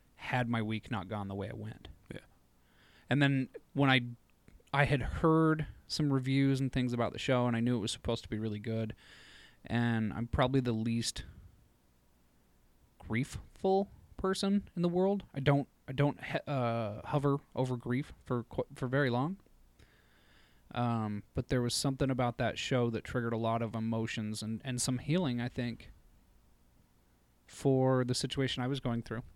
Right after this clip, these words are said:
Speaker 1: because it was quite shocking for
Speaker 2: Well
Speaker 1: me to have what happened happen.
Speaker 2: Well, we had quite a debate about it on, uh, Wednes-, Tuesday, Wednesday of this week.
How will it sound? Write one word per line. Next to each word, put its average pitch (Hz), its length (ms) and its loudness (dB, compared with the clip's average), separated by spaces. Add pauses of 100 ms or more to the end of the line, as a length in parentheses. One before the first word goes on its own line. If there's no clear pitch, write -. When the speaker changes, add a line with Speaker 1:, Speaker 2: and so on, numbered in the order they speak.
Speaker 1:
because 165 220 4
it 165 60 2
was 143 80 -2
quite 185 260 -2
shocking 127 440 -2 (540)
for 135 120 0
Speaker 2:
Well 123 60 2
Speaker 1:
me 120 240 2 (100)
to 127 120 4
have 117 280 0 (100)
what 120 160 0
happened 120 300 -4
happen. - 360 -6 (640)
Speaker 2:
Well, 120 140 4
we 143 120 4
had 156 180 4
quite 110 180 4
a 101 60 0
debate 101 500 -4 (260)
about 101 380 -2
it 98 180 -4
on, 101 520 -6
uh, 101 280 -8 (540)
Wednes-, 101 560 -8 (180)
Tuesday, 143 280 0
Wednesday 92 340 -8
of - 80 -18
this - 160 -12
week. - 280 -14